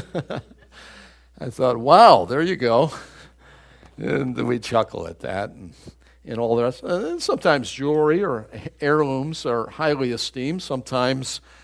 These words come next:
you know, a pet. You highly esteem a pet. Some of you love your pets. You know, they're like kids. My mother's like that. She loves her dog at fifteen years old, and she was telling about him,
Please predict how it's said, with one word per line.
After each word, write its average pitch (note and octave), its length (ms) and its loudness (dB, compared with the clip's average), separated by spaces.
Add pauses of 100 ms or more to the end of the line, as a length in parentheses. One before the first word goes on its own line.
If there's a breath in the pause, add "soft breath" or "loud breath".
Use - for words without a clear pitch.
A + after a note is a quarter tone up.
(300 soft breath)
you C3 220 -10
know, C3+ 320 -2
a C#3+ 80 0
pet. - 500 4
You G#2 220 -10
highly C3 380 -4
esteem D3 420 -6
a F3 80 -4
pet. E3+ 340 -8
Some C#3+ 160 -16
of D3 60 -14
you D3+ 100 -12
love A3 260 -10
your G#2+ 140 -8
pets. - 580 -20
You A#2+ 360 -16
know, C3 100 -12
they're B2+ 160 -12
like C3+ 220 -8
kids. G3+ 200 -14
My E3+ 140 -10
mother's A#3+ 380 -6
like E2 240 -14
that. - 240 -20 (840 soft breath)
She A#2+ 400 -12
loves B2+ 480 -2
her B2 140 -6
dog A#2+ 420 -2
at B2+ 80 -4
fifteen B2+ 480 -12
years A#2 320 -8
old, A2+ 280 -6
and C3 60 -14
she - 120 -16
was A2+ 100 -16
telling C3+ 380 -10
about A#2 320 -4
him, A2+ 160 -12